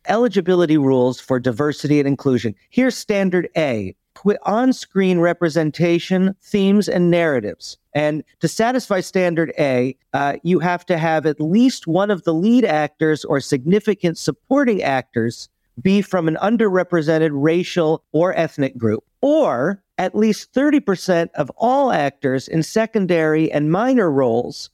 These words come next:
from at least two underrepresented racial groups, or the main storylines, themes,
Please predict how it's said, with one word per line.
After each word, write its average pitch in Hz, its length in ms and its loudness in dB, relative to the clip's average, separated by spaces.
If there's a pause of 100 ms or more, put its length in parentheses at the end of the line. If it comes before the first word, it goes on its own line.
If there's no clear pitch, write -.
from 180 300 -2
at 196 140 0
least 208 320 0
two 320 440 2
underrepresented 147 960 0
racial 143 380 0
groups, 156 280 -2 (120)
or 214 640 0 (300)
the 180 120 0
main 226 320 4
storylines, 247 1040 0 (100)
themes, 208 540 0